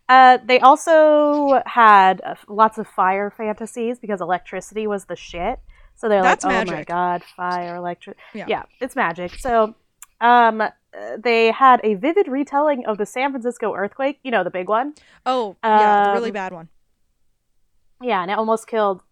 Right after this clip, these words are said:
Speaker 1: uh, three thousand people, leveled the city of San Francisco. Um, so they're like, "Okay." A
Speaker 2: Mm-hmm,
Speaker 1: couple months
Speaker 2: mm-hmm.
Speaker 1: later, Coney Island Players recreated this earthquake with a cast of three hundred fifty people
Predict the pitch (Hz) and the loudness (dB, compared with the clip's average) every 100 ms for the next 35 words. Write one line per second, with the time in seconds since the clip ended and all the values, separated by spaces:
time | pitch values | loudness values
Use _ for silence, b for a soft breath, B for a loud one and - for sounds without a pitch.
0 | 185 196 190 185 214 214 202 185 - 240 | -10 -4 -4 -4 -8 -4 -4 -4 -10 -8
1 | 233 220 220 214 190 175 165 165 165 175 | -2 2 2 2 0 -2 -6 -10 -12 -12
2 | 170 165 165 165 - 233 - 240 226 214 | -12 -12 -14 -14 -12 -12 -6 -4 0 0
3 | 220 b b b _ 208 196 180 190 - | -2 b b b _ -4 -2 -2 -6 -6
4 | 240 339 311 220 202 _ 427 508 277 254 | -2 2 4 2 0 _ -2 6 8 8
5 | 240 240 - 240 262 226 226 202 214 262 | 4 0 -4 0 0 2 -2 0 0 0
6 | 190 185 - _ _ _ 226 214 208 196 | 0 -2 -8 _ _ _ -4 0 2 2
7 | 185 233 233 190 151 170 - _ - 196 | -2 -2 -2 -2 -6 -12 -18 _ -20 -8
8 | 226 220 220 254 208 180 196 185 185 175 | -6 -4 -2 -2 -2 -6 -8 -8 -8 -10
9 | 190 185 233 269 - 214 - 254 311 339 | -8 -8 -2 -2 -2 -10 -10 -8 -6 -6
10 | 311 311 320 320 320 349 190 - | -8 -12 -12 -10 -10 -8 -10 -10